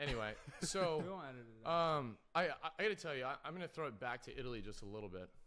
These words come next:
Speaker 1: And, you know, m-, my career in Greece didn't go that well. And I was kind of, I mean, some, some,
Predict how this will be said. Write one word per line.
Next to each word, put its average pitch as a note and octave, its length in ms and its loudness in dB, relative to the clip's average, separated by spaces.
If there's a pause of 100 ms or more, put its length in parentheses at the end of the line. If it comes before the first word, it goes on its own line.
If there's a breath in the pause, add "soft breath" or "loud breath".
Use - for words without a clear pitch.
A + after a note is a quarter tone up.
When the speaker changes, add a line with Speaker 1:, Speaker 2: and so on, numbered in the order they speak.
(200)
Speaker 1:
And, A#2 400 -2
you C3+ 80 -6
know, B2+ 140 0
m-, A#2+ 60 -6 (320)
my C#3+ 140 -2
career D#3+ 280 -2
in B2 60 -2
Greece A2 280 -6
didn't F#2 180 -10
go F#2 80 -8
that F2+ 160 -10
well. F#2+ 220 -8 (480)
And C#3 260 -2
I C3+ 80 0
was C#3+ 140 -4
kind F3 260 -2
of, E3 160 0 (920 soft breath)
I C3 120 -2
mean, B2+ 140 -2
some, C#3 340 -4
some, A#2+ 460 -6